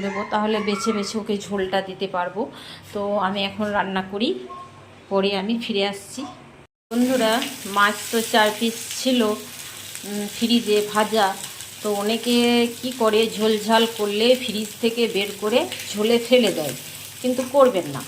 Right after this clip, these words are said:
ওই মাছটা একটু শক্ত শক্ত টাইপের থেকেই যায় যতই ঝোলে ফোটান। আর এই যে মাথাটা, এই মাথাটা বড় মতো মাথাটা আমি ভেবেছিলাম কুমড়োর তরকারিতে দেব, কিন্তু কুমড়োর সবজি আমার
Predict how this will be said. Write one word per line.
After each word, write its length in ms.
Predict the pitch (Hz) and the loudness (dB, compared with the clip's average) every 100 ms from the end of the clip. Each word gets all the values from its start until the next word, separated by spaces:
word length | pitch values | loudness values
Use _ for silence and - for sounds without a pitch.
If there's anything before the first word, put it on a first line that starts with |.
| - - | -12 -4
ওই 80 | 240 240 | 4 4
মাছটা 280 | 240 - 262 | 4 4 2
একটু 140 | 254 262 - | 2 -2 2
শক্ত 240 | 247 - 269 | 0 0 -6
শক্ত 200 | 285 285 277 277 | -6 -2 0 4
টাইপের 380 | 262 285 294 294 - | 6 6 2 0 2
থেকেই 340 | 247 262 311 247 | 2 6 4 4
যায় 200 | 185 139 - | 0 -2 -6
যতই 380 | 214 214 262 294 269 | -4 -2 0 0 2
ঝোলে 220 | 240 226 226 | 4 4 0
ফোটান। 300 | 185 165 156 147 - - - - - - - - - | -2 -4 -4 -4 -10 -12 -12 -12 -12 -10 -4 0 4
আর 100 | 190 185 - 247 | 4 4 2 2
এই 80 | 247 | 4
যে 80 | 254 247 | 4 4
মাথাটা, 500 | 202 - - 294 254 214 - - - - - - | 2 2 2 4 4 2 -2 -12 -12 -10 -10 -8
এই 80 | 208 | -2
মাথাটা 380 | 185 185 254 262 262 214 | -2 0 0 6 6 6
বড় 160 | 214 233 247 | 4 2 2
মতো 180 | 247 254 240 | 0 2 2
মাথাটা 360 | 185 - 247 240 | 0 -2 2 4
আমি 140 | 233 247 196 | 4 2 0
ভেবেছিলাম 520 | 202 247 247 226 208 233 | 0 0 2 0 0 -2
কুমড়োর 400 | - 240 240 247 247 | 0 4 6 4 2
তরকারিতে 520 | 208 208 220 220 226 214 | 0 2 0 0 0 0
দেব, 160 | 185 175 156 - | -2 -2 -6 -8
কিন্তু 300 | 226 226 226 302 359 - - - - | -2 -2 -2 -8 -8 -16 -18 -18 -6
কুমড়োর 360 | 226 233 247 247 | -2 2 2 0
সবজি 320 | 233 208 - 233 226 | -6 -6 -2 0 2
আমার 160 | 247 | 2